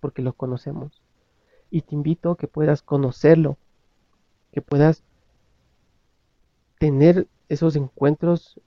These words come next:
íntimos con, con Dios, así como Jesús lo tuvo, y que puedas amarlo, porque amar a Dios es incluso un poco más de sentimiento, un poco más de muchas cosas, es el conocimiento, es conocerlo,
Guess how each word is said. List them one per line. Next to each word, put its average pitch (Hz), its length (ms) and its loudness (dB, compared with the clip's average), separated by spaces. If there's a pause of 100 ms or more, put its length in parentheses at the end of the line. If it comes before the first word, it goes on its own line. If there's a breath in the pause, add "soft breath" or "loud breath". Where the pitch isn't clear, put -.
íntimos 160 520 0
con, 135 360 -8
con 135 220 -6
Dios, 151 400 2 (880)
así 160 200 -8
como 165 220 0
Jesús 156 380 -6
lo 160 100 -2
tuvo, 160 280 -2
y 170 40 -2
que - 120 -12
puedas 131 440 -2
amarlo, 127 460 -8 (580)
porque - 460 -12
amar 151 320 2
a 160 80 6
Dios 151 340 -2 (760)
es 156 220 -6 (360)
incluso 160 460 -6
un 170 60 -2
poco 160 240 -10
más 151 200 -2
de 156 100 -4
sentimiento, 147 880 -6 (760)
un 147 80 -10
poco 160 180 2
más 151 220 2
de 151 80 6
muchas 160 380 0
cosas, 156 340 -10
es 151 100 -6
el 170 140 2
conocimiento, 147 680 -6
es 147 80 -10
conocerlo, 160 800 -2